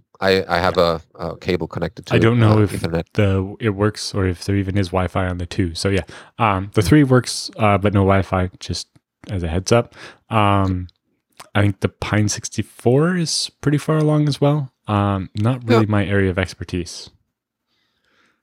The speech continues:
Speaker 2: But
Speaker 1: But
Speaker 2: yes,
Speaker 1: I think they
Speaker 2: uh,
Speaker 1: have external
Speaker 2: probably
Speaker 1: Wi-Fi dongle support.
Speaker 2: the thing most popular, like a Raspberry Pi, is going to have the best support.
Speaker 1: Mm-hmm. Yeah,
Speaker 2: Um,
Speaker 1: and
Speaker 2: and
Speaker 1: for
Speaker 2: yeah, I
Speaker 1: cup
Speaker 2: think the Raspberry
Speaker 1: server
Speaker 2: Pi, th-, the Raspberry Pi three,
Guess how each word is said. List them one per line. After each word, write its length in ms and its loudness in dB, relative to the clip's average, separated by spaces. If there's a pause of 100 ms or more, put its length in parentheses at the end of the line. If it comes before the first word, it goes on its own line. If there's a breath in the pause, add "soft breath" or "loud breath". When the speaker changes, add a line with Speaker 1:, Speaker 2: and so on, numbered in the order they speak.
(140)
Speaker 2:
But 80 4
Speaker 1:
But 0 -
Speaker 2:
yes, 160 4
Speaker 1:
I 80 4
think 220 2
they 120 4
Speaker 2:
uh, 40 0
Speaker 1:
have 120 0
external 320 0
Speaker 2:
probably 180 4
Speaker 1:
Wi-Fi 400 0
dongle 320 -4
support. 380 -2
Speaker 2:
the 60 2
thing 460 2
most 420 -2
popular, 500 2 (120)
like 200 0
a 40 -6
Raspberry 340 -2
Pi, 260 -2
is 300 -6
going 220 -2
to 40 -4
have 160 -4
the 60 -8
best 220 -8
support. 340 -12 (680)
Speaker 1:
Mm-hmm. 140 -10 (1200)
Yeah, 240 0
Speaker 2:
Um, 60 -2
Speaker 1:
and 100 -10 (640)
Speaker 2:
and 100 4
Speaker 1:
for 60 6
Speaker 2:
yeah, 100 4
I 40 2
Speaker 1:
cup 80 4
Speaker 2:
think 80 -6
the 120 6
Raspberry 220 4
Speaker 1:
server 80 -2
Speaker 2:
Pi, 120 4
th-, 180 -8 (400)
the 100 -6
Raspberry 300 0
Pi 140 0
three, 640 2